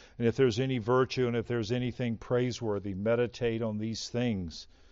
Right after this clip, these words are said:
The things which you learned and received and heard and saw in me, these do, and the God of peace will be with you. So notice the finally. This is his summary, I think, of the whole book. He's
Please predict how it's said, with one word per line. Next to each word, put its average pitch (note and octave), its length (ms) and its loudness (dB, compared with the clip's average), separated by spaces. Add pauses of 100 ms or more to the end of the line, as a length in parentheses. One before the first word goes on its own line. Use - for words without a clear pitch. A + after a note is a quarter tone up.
(480)
The A2 80 -4
things C#3 360 2
which A#2 200 0
you A#2 120 -2
learned B2+ 340 4
and A#2 160 0
received C3+ 480 0
and A2 100 -2
heard C3 380 2
and G#2+ 120 0
saw B2 340 2
in A#2 120 0
me, B2 220 0
these A2 300 -4
do, A#2+ 320 0
and G#2 100 -2
the G2+ 60 -2
God G#2+ 260 4
of G#2 140 -2
peace A#2+ 360 -6
will G#2 140 -4
be G2+ 160 -4
with A2+ 300 -2
you. G2 260 -2 (1900)
So C#3 100 0
notice E3+ 360 6
the D#3+ 80 4
finally. B2 720 2 (300)
This C3+ 200 0
is D3+ 220 -2
his A#2+ 140 -4
summary, A2 680 -2 (260)
I A2+ 160 -2
think, A2+ 360 -4
of F#2 160 -6
the G#2 80 -2
whole G#2+ 260 -4
book. E2+ 420 -8
He's G#2 160 -14